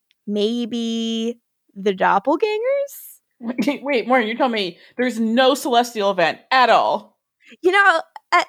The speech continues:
Speaker 1: at this point in time, they were pretty rare. <laughs> They've become a little more common in the future, though. <laughs>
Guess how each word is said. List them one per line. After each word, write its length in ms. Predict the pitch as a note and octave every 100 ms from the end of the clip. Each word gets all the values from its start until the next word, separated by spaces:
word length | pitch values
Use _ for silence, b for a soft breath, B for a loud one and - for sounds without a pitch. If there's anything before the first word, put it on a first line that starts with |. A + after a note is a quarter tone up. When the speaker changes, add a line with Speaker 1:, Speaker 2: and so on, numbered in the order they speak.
| -
Speaker 1:
at 220 | D#4+ C4
this 200 | D#4 A4+
point 280 | - D5 C5
in 60 | D#4+
time, 380 | E4+ C4+ C4 B3+
they 120 | B3
were 140 | A#3+
pretty 320 | A#3 E4 D#4+ C#4+
rare. 560 | A3 A3 D#4+ A#4 -
<laughs> 1040 | - E4+ - G#4+ B4 _ _ _ - - -
They've 220 | E4 F4
become 260 | F4+ - G#4+
a 80 | A4
little 240 | A4 G4
more 160 | F#4 G4
common 640 | - - D#4+ G#4 C#4 A#3
in 80 | B3+
the 100 | A3+
future, 640 | A#3 C#4 F4 G4+ B3 A3
though. 420 | A3 G#3 G#4+ G#4+
<laughs> 20 | -